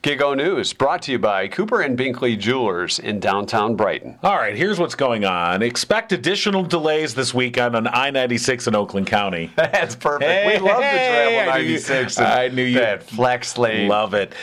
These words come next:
Speaker 2: The Michigan Department of Transportation says the I ninety-six Flex Route project will require reducing westbound I ninety-six from one lane from I two seventy-five to Wixom Road starting at six o'clock Saturday morning through five P M,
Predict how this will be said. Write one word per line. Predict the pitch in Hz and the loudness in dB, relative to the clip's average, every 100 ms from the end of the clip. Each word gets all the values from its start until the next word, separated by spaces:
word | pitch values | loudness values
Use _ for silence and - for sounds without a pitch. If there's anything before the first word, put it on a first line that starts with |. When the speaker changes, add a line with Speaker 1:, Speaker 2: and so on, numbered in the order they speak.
| - - - | -10 -8 -2
Speaker 2:
The | 123 | 0
Michigan | 175 160 170 | 0 0 0
Department | 156 147 139 | 0 0 -2
of | 123 | -2
Transportation | 139 123 123 135 135 123 120 | -2 -2 -2 -2 -2 -2 0
says | 123 123 | 2 2
the | 104 110 | 0 0
I | 117 | 0
ninety-six | 113 101 110 - | 0 -2 -2 -2
Flex | - 139 127 - - 113 | 0 0 -2 -4 -4 0
Route | 113 120 120 | 2 0 -2
project | - 113 101 107 107 | -2 0 0 -2 0
will | 98 | 0
require | 98 - 123 113 107 | 0 0 2 2 0
reducing | 101 - 190 226 214 156 107 | -4 -2 -2 0 -2 0 0
westbound | 170 233 - 143 131 135 | 0 0 -2 0 0 0
I | 101 117 | 0 2
ninety-six | 120 101 95 - 139 78 - | 2 0 -2 0 0 -2 -8
from | - 117 110 | -2 0 2
one | 143 202 | 2 2
lane | 139 85 85 82 - - - - | 0 0 -4 -8 -16 -20 -20 -2
from | 117 120 | -2 2
I | 127 175 233 | 0 2 0
two | 233 214 | 0 0
seventy-five | 190 185 165 131 147 139 | 2 0 0 0 0 0
to | - | 0
Wixom | 117 151 190 147 113 | 0 0 0 -2 0
Road | 85 76 80 - - - - | 2 0 -2 -6 -20 -20 -12
starting | - 147 135 117 | -2 0 0 -2
at | 110 | -4
six | - 226 220 | -2 -2 -2
o'clock | 220 - 151 127 113 - | -4 0 0 0 -2 -2
Saturday | - 127 139 127 110 | 0 0 0 0 2
morning | 113 117 85 82 - - - - - | 2 2 0 -2 -8 -16 -18 -18 -10
through | - 123 120 120 | 0 2 2 -2
five | - - 139 143 127 | -4 -2 0 0 -4
P | - 131 110 | -2 0 2
M, | 101 73 80 | 2 -2 -6